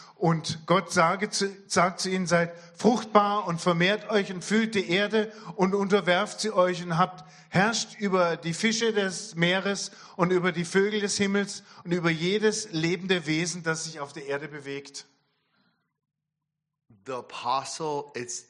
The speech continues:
Speaker 2: it's not an accident that the first appointed gift And the first commandment that's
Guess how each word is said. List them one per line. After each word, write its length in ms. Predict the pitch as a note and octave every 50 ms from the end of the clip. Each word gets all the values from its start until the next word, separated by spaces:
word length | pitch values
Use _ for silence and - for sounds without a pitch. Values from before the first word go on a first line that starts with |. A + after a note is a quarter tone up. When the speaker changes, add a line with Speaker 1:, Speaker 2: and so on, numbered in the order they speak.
| _ _ -
Speaker 2:
it's 240 | A#2+ A#2+ - - -
not 480 | A#2+ A2+ A2+ A2+ B2 B2+ C3+ C#3 -
an 120 | A#2 A2 - -
accident 800 | - F#2+ G2 G#2+ - - - G2 F#2 F2 D#2+ D#2+ D#2+ - - _ _ _ _ _ _ -
that 180 | G#2+ F#2 -
the 60 | -
first 500 | - - - - B2 B2+ D3 - - -
appointed 720 | C#3 B2 - - B2+ A#2 A2 G#2+ F#2 - E2+ C#2+ C#2+ D2 - - _ _ _ _ _ _
gift 560 | - - A2 F#2 E2 - - - - - - _ _ _ _ _ _ _ _ _ _ _ _ _ _ _ _ _ -
And 140 | A#2 A2 G2+
the 80 | F#2 -
first 560 | - - - - B2+ C3 C#3 C#3 - - -
commandment 840 | - - B2+ A#2+ A#2 A2+ A2 G#2+ G2+ E2+ - - D2 - - - - _ _ _ _ _ _ _ _ _ _ _ -
that's 220 | G#2+ G2 - -